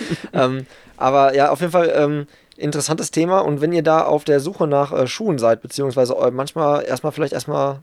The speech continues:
Speaker 2: so einen Überblick kriegen wollt, was auf dem Markt so gerade am Start ist, dann checkt gerne mal bei YouTube meinen, äh, Kanal.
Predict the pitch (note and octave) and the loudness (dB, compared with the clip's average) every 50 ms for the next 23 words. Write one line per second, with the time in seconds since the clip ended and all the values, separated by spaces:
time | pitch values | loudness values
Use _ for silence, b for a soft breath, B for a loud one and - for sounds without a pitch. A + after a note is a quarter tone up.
0 | _ _ _ - C#3+ C#3+ - A#3+ A#3+ F#3+ E3 E3 D3 - - _ _ - - F3+ | _ _ _ -12 -12 -8 -2 0 0 0 0 0 -4 -4 -6 _ _ -12 -6 -4
1 | E3+ D#3 C#3+ D3 D3 C#3 D3+ D3 D3 E3 D3+ - - D3+ D#3+ D#3+ D#3 - - D#3 | -2 0 4 4 4 4 2 0 0 0 -2 -2 -2 -2 -2 -2 -2 -2 -2 0
2 | - C3+ C3+ C3+ C#3 C3 - E3+ E3 F3 - F#3 G3 - B B B B B B | 2 2 2 2 0 0 -2 -2 0 0 -2 -4 -6 -6 B B B B B B
3 | B - C3 A#2+ - F3 D#3+ - - D#3+ D#3 D#3+ D#3 D3+ D3 C#3+ C#3+ D#3+ - - | B -8 -6 -4 -2 -2 0 2 0 0 2 2 0 2 2 2 2 0 -2 -4
4 | - E3+ F3 E3 C#3+ C3+ C#3 C#3+ C#3+ C#3+ C#3+ C3+ B2+ C3 C3 C3 B2 - C#3 C#3+ | -4 -6 -4 -2 -2 0 0 0 -2 -4 -2 0 0 2 0 0 -2 -4 -4 -2
5 | D#3+ D#3+ D3+ E3 G3 A3+ | 0 2 2 0 0 -2